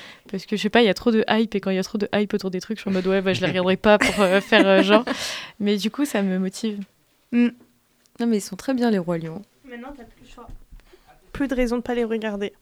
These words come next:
Speaker 1: Pas de raison.
Speaker 3: Et maintenant, on va passer à notre petit débat, si on peut appeler ça un débat ou une discussion. Et du coup, c'est, est-ce que les films Disney, pour vous, sont-ils une catégorie réservée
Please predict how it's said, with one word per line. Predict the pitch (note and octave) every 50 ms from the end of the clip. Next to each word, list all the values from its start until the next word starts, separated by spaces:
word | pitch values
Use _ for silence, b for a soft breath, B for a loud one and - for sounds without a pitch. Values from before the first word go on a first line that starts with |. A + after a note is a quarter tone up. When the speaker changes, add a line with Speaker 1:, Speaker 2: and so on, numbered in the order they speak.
| - - - -
Speaker 1:
Pas | A#3+
de | A3 G#3+
raison. | G#3+ G#3+ G3+ G3+ G3+ G#3+ - - - - - _ _ _ _ - - -
Speaker 3:
Et | B3+ B3
maintenant, | A#3+ A#3+ A3+ A3+ A#3+ C#4+ D#4+
on | D4
va | A#3+ G#3
passer | G3+ G#3+ G#3 G3 - C#4
à | C4
notre | A3+ G#3+ - - - A3+ A3+ A#3+ A#3+ - - _ _ _ -
petit | A#3+ G#3+ - - - - A#3 A#3 A3+ G#3+ G3 _ -
débat, | - G3+ F3+ E3+ E3+ G#3 A3
si | - - -
on | A3+ A3+
peut | A3 - B3+
appeler | A3+ A3 - A#3 A#3
ça | - - A#3+ A3
un | A3
débat | G#3+ G#3+ G#3+ G#3 G#3 G3+ G#3 B3+
ou | C4+ B3+
une | A3+ G#3+
discussion. | G3+ A3 G3+ - - - A3 - - - G#3 A3+ D4+ - b b b b b b b b b b b -
Et | E4+ F4+
du | C#4+ A#3 A#3 A3+
coup, | - - - - G#3+ A3 C#4 - - - - - - -
c'est, | - - - C4 C#4 - -
est-ce | D#4 D4 -
que | - - - A#4 A4+ F4
les | C4 A3+
films | - - - C#4+ B3+ A3+ G#3+ G#3+
Disney, | G3+ F#3+ A3+ B3+ - - - A#3+ A#3+ C4 D4+ - - _
pour | - - C#4+ C4
vous, | B3 A3 G#3+ A3 A3+ C#4+ F4+ - b b b b b b b b
sont-ils | - - - - C#4+ C#4+ C#4+ - - - - C#4+ C#4 A#3 A#3 -
une | - A3 A3 G#3+
catégorie | - C#4+ D4 C#4 - - C#4 C4 A#3 B3 A#3 A3 - C#4+ E4 E4 D4
réservée | - B3+ B3 A3+ G#3 A#3+ A3+ G#3+ G3+ C#4 C#4+